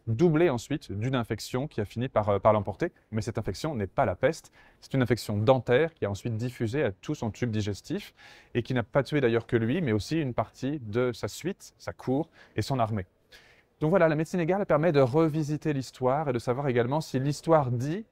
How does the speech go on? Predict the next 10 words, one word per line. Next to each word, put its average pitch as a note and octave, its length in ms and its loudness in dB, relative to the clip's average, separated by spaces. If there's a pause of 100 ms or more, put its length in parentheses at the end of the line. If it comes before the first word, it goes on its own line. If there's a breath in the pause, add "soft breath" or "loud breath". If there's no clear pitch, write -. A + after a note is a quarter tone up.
(140)
ou F#3+ 120 2
pas C3 280 0 (400)
la C#3+ 140 6
vérité. C3+ 540 2
C'est - 100 -18
pour E3+ 100 4
ça G3 120 0
qu'on E3+ 100 -2
travaille D3 300 0
toujours, F3 500 2